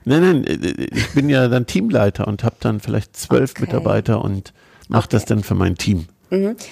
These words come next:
Speaker 2: Also das heißt, jeder, der Führungsverantwortung hat und ein Team unter sich hat, ob's ein, zwei, drei, fünf, fünfzehn Personen sind, das heißt, jede führungsverantwortliche Kraft setzt sich mit seinem direkten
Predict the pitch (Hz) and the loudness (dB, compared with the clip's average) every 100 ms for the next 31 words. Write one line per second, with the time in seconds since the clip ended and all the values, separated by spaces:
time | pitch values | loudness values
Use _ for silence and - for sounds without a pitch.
0 | - 185 185 202 196 202 214 180 170 220 | -4 0 0 0 -2 0 0 0 -2 0
1 | 285 294 - - 262 - 247 247 233 220 | 2 0 -2 -2 -2 -2 -4 -4 -4 -6
2 | - 175 - 170 - 269 226 214 208 196 | -4 -6 -6 -4 -2 -2 0 -2 -2 -6
3 | - - - 190 190 190 - - 175 - | -8 -14 -4 0 0 -2 -4 -2 -2 -6
4 | - - - 190 202 196 - - 320 - | -4 -6 0 0 0 -4 -18 0 0 2
5 | - 240 226 220 226 220 110 - - - | 0 2 2 2 2 2 0 -2 -4 -16
6 | - - - 190 208 214 214 - 208 202 | -20 -8 -4 -2 0 0 0 0 0 0
7 | - - 190 - - - - - 185 196 | -2 -2 -2 -2 -4 -4 -6 -4 0 0
8 | - - - - 190 - - 185 180 175 | -2 -12 -10 -2 -2 -2 -6 -4 -2 -2
9 | - 175 175 180 180 - 175 190 - _ | 0 0 2 0 -4 -4 -2 -2 -4 _
10 | 180 180 | -4 -4